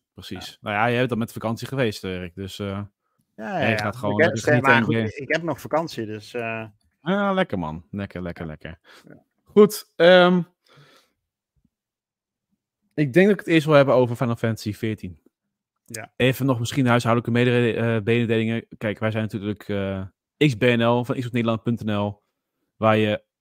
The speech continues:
Speaker 1: al onze artikelen, al het nieuws kan je elke dag daar lezen. Eh, je ziet al onze video's, je ziet al onze podcast daar. En, eh, ehm, eh,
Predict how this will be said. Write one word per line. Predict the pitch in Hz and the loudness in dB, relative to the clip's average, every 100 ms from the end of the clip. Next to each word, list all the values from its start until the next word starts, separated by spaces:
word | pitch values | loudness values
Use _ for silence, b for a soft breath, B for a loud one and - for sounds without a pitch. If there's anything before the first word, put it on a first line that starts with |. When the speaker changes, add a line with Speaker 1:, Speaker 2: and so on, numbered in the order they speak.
| _ _ | _ _
Speaker 1:
al | 190 208 190 | 8 8 6
onze | 180 | 4
artikelen, | 165 - 175 160 | 2 0 -2 0
al | 143 | 2
het | 147 | 2
nieuws | 123 151 165 | 0 2 2
kan | - 143 | 2 2
je | |
elke | 127 127 | 4 2
dag | 127 120 | 2 0
daar | 113 117 | 2 2
lezen. | 117 120 113 107 _ _ _ | 2 0 -4 -10 _ _ _
Eh, | 113 113 | -8 -6
je | |
ziet | 117 127 | -6 -4
al | 123 | -2
onze | 135 120 117 | 0 -2 -2
video's, | 117 160 139 135 | 2 6 6 4
je | |
ziet | 135 | 0
al | 127 127 | 2 2
onze | 120 - | 0 -2
podcast | - 147 135 123 - | -2 0 0 -2 0
daar. | 110 107 107 _ _ _ _ _ | 0 0 -6 _ _ _ _ _
En, | 113 107 104 | -6 -4 -4
eh, | 104 101 101 | -2 -2 -4
ehm, | 98 101 101 101 98 - | -4 -4 -4 -6 -8 -12
eh, | - 104 | -10 -8